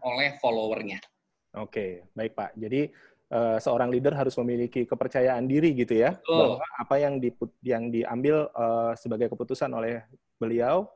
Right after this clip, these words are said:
Speaker 2: baiknya akan diikuti oleh bawahannya seperti itu ya, Pak,
Speaker 1: Yes,
Speaker 2: ya?
Speaker 1: betul.
Speaker 2: Baik, tapi tetap terbuka untuk masukan.
Speaker 1: Untuk masukan.
Speaker 2: Iya. Baik, terima kasih, Pak Ruben, untuk jawabannya. Pertanyaan
Speaker 1: Sama-sama.
Speaker 2: selanjut, eh,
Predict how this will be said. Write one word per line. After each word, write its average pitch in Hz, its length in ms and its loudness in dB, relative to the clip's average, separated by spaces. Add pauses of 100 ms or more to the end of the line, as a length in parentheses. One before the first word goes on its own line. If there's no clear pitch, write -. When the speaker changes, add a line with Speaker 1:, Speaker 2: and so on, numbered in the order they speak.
(480)
Speaker 2:
baiknya 120 400 2
akan 139 140 0
diikuti 113 340 0
oleh 117 180 2
bawahannya 113 400 -2
seperti 117 300 -4
itu 110 160 -4
ya, - 20 0
Pak, 107 140 -2
Speaker 1:
Yes, 101 60 -4
Speaker 2:
ya? 104 80 -10 (320)
Speaker 1:
betul. 131 240 -2
Speaker 2:
Baik, 120 180 -2
tapi 120 240 -2
tetap 156 320 0
terbuka 143 560 4
untuk 131 240 -2
masukan. 110 480 -4 (380)
Speaker 1:
Untuk 135 260 0
masukan. 120 480 -6 (240)
Speaker 2:
Iya. 107 240 0 (720)
Baik, 139 320 4
terima 139 240 2
kasih, 170 160 6
Pak 180 80 2
Ruben, 185 240 4
untuk 175 160 0
jawabannya. 156 480 4
Pertanyaan 160 400 0
Speaker 1:
Sama-sama. 156 80 -2
Speaker 2:
selanjut, 160 260 2 (440)
eh, 135 520 4